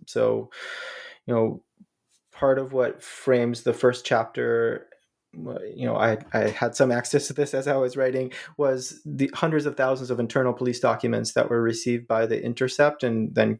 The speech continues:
given to me as an analyst to review. Um, and, but there's just so much granular detail in these police documents, um, that I felt like, you know, they really deserve a kind of book project. Um, so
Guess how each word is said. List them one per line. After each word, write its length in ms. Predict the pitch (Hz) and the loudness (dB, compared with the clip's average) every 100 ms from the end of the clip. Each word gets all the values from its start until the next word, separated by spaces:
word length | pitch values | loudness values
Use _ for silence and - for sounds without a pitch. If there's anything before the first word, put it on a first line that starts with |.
| - | -2
given 280 | - 117 117 | 0 2 2
to 100 | - | 0
me 240 | 117 113 113 | 0 2 2
as 160 | 104 | 0
an 100 | 107 | -2
analyst 800 | 113 123 117 104 101 - - - - - | 0 0 2 0 -2 -6 -8 -8 -6 0
to 160 | 113 | 2
review. 520 | 107 104 131 156 104 - - - - - - | 2 -4 0 0 0 -4 -14 -10 -10 -12 -6
Um, 480 | 131 127 127 127 - | 0 2 0 -2 -2
and, 440 | 131 127 123 120 | 0 2 2 0
but 100 | 127 | 0
there's 240 | 139 127 - | 0 0 -2
just 220 | 147 - | -8 0
so 180 | 151 139 | 4 4
much 320 | 135 123 - | 2 -2 0
granular 400 | 135 127 131 120 | 2 4 2 0
detail 460 | 117 123 135 117 | 0 -2 2 2
in 80 | 113 | 0
these 160 | 110 107 | -4 -6
police 280 | - 123 - | -4 -4 2
documents, 760 | 117 110 113 107 110 - - - | 2 4 0 0 -2 -6 -6 -2
um, 380 | 113 110 107 | 0 0 -2
that 260 | 104 110 110 | 0 0 0
I 100 | 113 | -2
felt 260 | - 120 117 | -2 -2 0
like, 320 | 110 - - - | 0 -4 -12 -6
you 100 | 113 | -2
know, 60 | |
they 140 | 107 110 | 0 2
really 240 | 123 120 | 2 2
deserve 500 | 113 110 113 110 107 | 0 -2 2 2 2
a 40 | |
kind 200 | 107 113 | -2 -4
of 100 | 110 | -2
book 180 | - - | -2 -2
project. 520 | - 110 110 101 - - - - - | 0 0 2 0 -2 -12 -14 -14 -4
Um, 360 | 120 113 110 - - - - - | 0 0 -2 -8 -12 -12 -12 -14
so 400 | - 151 135 131 | -6 0 0 0